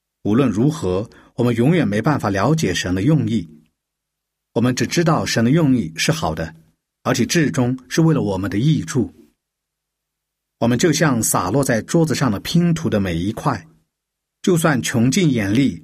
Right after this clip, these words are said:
从一端看到另外一端，总感觉周围的每一块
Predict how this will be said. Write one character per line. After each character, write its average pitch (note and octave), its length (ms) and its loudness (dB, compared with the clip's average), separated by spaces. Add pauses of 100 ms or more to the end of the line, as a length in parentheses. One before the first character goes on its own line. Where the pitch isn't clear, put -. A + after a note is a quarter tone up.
(200)
从 B2 300 0
一 E3+ 200 2
端 C3+ 400 0 (120)
看 E3+ 180 0
到 A#2+ 100 0
另 D3+ 160 4
外 C3 140 0
一 G2 140 -4
端， G2+ 280 -4 (500)
总 G3 180 2
感 A2 200 0
觉 G2+ 320 -2 (200)
周 F#3 220 4
围 A#2+ 120 2
的 B2 140 0
每 G#2+ 120 0
一 G2 140 -2
块 A2+ 340 -2